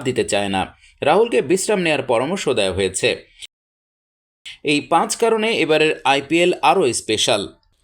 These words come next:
মাস তিনেকের মধ্যে শুরু হবে দু হাজার চব্বিশ আইপিএল। ফ্র্যাঞ্চাইজি ক্রিকেটে উৎকর্ষ এবং আকর্ষণে এই টুর্নামেন্টের ধারে কাছে কেউ নেই। বরাবর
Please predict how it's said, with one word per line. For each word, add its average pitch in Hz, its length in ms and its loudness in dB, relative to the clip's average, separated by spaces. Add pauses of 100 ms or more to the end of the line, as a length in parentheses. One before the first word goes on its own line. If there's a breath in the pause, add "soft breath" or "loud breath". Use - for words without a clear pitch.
(120)
মাস 165 320 4
তিনেকের 240 380 0
মধ্যে 196 300 2
শুরু 190 220 2
হবে 180 300 2
দু 160 140 0
হাজার 151 280 0
চব্বিশ 190 400 2
আইপিএল। 110 440 0 (140)
ফ্র্যাঞ্চাইজি 147 540 0
ক্রিকেটে 170 380 -2
উৎকর্ষ 135 500 -2
এবং 117 220 0 (140)
আকর্ষণে 143 580 -2 (300 loud breath)
এই 139 200 2
টুর্নামেন্টের 185 600 0
ধারে 135 260 0
কাছে 165 260 -2
কেউ 117 220 -2
নেই। 107 180 -2 (380 loud breath)
বরাবর 196 460 4